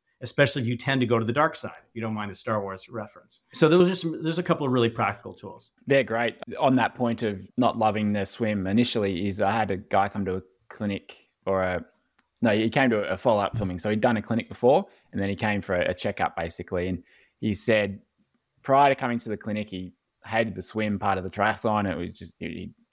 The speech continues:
Speaker 2: struggled to get himself to the pool. He came to a clinic and figured out what he needed to do to get faster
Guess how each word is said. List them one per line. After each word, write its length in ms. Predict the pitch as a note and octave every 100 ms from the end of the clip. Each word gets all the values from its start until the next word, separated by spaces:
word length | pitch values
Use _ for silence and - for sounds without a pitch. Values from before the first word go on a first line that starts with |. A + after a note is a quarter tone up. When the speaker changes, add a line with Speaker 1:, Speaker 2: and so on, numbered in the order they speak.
| _ -
Speaker 2:
struggled 380 | - C3 A#2
to 40 | G#2
get 120 | G#2
himself 260 | G2 G#2 -
to 60 |
the 100 | G#2
pool. 340 | - G#2+ G#2+ - _ _ _
He 100 | -
came 220 | B2 E3 D#3+
to 60 |
a 40 | B2+
clinic 360 | C3 A#2+ A#2
and 100 | A#2 - - - -
figured 280 | F3+ E3+
out 180 | D3+ A2
what 120 | A#2+
he 60 | A#2+
needed 280 | A#2 A2+ G#2
to 60 | G#2+
do 220 | A2 G#2
to 120 | A2
get 200 | G#2 -
faster 540 | - G#2 G#2+ - A2+